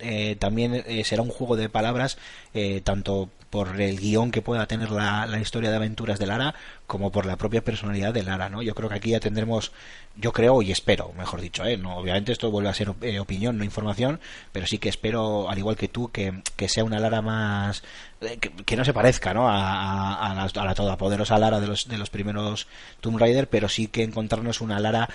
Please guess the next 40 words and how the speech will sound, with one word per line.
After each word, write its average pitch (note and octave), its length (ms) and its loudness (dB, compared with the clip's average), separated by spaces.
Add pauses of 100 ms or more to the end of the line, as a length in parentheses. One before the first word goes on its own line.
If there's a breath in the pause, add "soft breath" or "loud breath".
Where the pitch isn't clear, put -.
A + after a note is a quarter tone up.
(240 loud breath)
eh, G2+ 200 2
más G2+ 240 0
curtida, B2 800 0 (240 loud breath)
eh, G2 180 -4
con F#2+ 180 -4
más G#2 200 0
mala G2+ 200 4
baba A#2+ 400 2 (280 soft breath)
y G2 160 -6
con... F2+ 840 -6
eso, F#2 160 -6
¿no? G#2 100 -6
Con... F#2+ 360 -8
con, F#2+ 960 -6 (400 loud breath)
con G#2+ 180 2
más B2+ 200 4
aguante C#3 480 2
y C3 80 2
con G2+ 260 -2
más G#2+ 160 -2
capacidad A2+ 400 2
de, G#2+ 380 0
de A2 160 -2
repartir G2+ 380 0
estopa, B2 340 0
que F2+ 140 -4
no G#2+ 80 -6
es - 80 -4
que A2+ 120 0
no G#2 120 4
tenga G2+ 240 2
capacidad G2 320 0
de G#2 60 0
repartir G2+ 280 0
estopa G2+ 300 0
en G2 80 0
los F#2+ 100 -2
dos G2+ 140 -4
primeros G2+ 320 -2
títulos, B2 340 -2